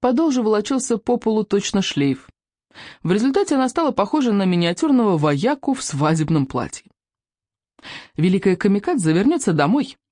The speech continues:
а вы, жалкие хулиганы, в Сатурнову субботу встретитесь на арене с гладиаторами». С этими словами она сделала три шага и, запутавшись в тунике, повалилась на пол. Юные викинги из последних сил удержались от хохота.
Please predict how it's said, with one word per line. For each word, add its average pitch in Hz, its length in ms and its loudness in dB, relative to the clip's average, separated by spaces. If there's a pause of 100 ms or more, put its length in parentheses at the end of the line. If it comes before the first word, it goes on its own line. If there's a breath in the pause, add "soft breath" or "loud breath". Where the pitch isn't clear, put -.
(140)
а 156 140 2
вы, 349 160 -2 (200)
жалкие 156 420 0
хулиганы, 214 520 0 (160 soft breath)
в - 80 -14
Сатурнову 156 480 0
субботу 190 340 0
встретитесь 160 600 -2
на 175 140 2
арене 208 280 2
с 143 80 -2
гладиаторами». 151 760 2 (840)
С - 120 -6
этими 311 280 2
словами 285 540 0 (300 loud breath)
она 220 280 2
сделала 262 400 2
три 208 320 -2
шага 269 480 -2 (320 loud breath)
и, 226 200 0
запутавшись 165 800 0
в - 120 -14
тунике, 277 560 0 (160)
повалилась 165 560 0
на 156 100 -2
пол. - 200 -10 (600)
Юные 147 380 4
викинги 233 400 2
из 214 100 -2
последних 143 500 -2
сил 240 180 0
удержались 156 520 0
от 139 120 -4
хохота. - 420 -8